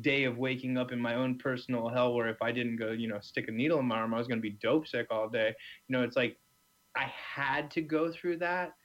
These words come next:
And even the hundred more pounds than I weigh than I do now, you know, being completely overweight, I had to go through that because, see, I've basically had every addiction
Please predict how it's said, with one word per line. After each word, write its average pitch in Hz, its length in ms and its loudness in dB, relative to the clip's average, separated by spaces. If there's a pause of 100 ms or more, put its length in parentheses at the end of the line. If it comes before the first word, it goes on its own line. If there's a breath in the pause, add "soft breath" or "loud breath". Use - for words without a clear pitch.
(260 soft breath)
And 156 140 -2
even 156 280 4
the 135 60 0
hundred 156 340 0
more 151 160 0
pounds 151 340 -4
than 143 100 -6
I 135 120 -2
weigh 139 180 -2
than 135 140 -2
I 131 100 0
do 135 160 -2
now, 135 360 0
you 117 240 -2
know, 123 80 -2
being 135 220 0
completely 131 400 0
overweight, 131 540 2
I 123 60 -4
had 131 400 0
to 135 60 -4
go 139 200 -2
through 139 220 -4
that 147 240 0 (280 loud breath)
because, 135 360 -4
see, 131 240 -4 (580)
I've 147 260 0
basically 151 640 0
had 131 340 -2
every 123 360 -4
addiction 120 840 -4